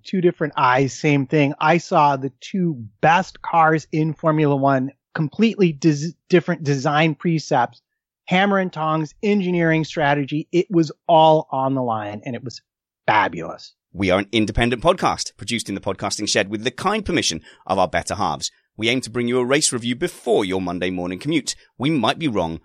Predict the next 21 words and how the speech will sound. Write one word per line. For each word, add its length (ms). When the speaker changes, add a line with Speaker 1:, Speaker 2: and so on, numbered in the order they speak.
Speaker 2:
but 120
we're 120
first. 520
We're 160
also 260
joined 320
by 200
rising 560
star 500
Chris 460
Rainbow 460
Sparkle 540
Stevens 580
of 160
the 60
journalistic 680
world. 380
How's 100
it 40
going, 180
Chris? 260